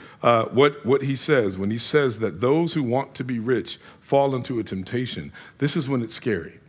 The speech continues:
Here's the thing. You never see anywhere in Scripture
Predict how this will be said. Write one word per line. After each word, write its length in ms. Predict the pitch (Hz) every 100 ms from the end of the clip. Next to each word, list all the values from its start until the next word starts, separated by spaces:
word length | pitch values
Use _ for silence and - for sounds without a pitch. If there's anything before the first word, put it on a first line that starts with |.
| - - - - _ _
Here's 200 | 175 202
the 100 | 123
thing. 280 | 107 73 - _ - _ _ _ _ _ _ _ - - - _ _ _ _ -
You 220 | 135 277
never 440 | 240 139 151 160 156
see 320 | - 120 113
anywhere 420 | 131 156 175 156 151
in 100 | 139
Scripture 580 | - 101 - - -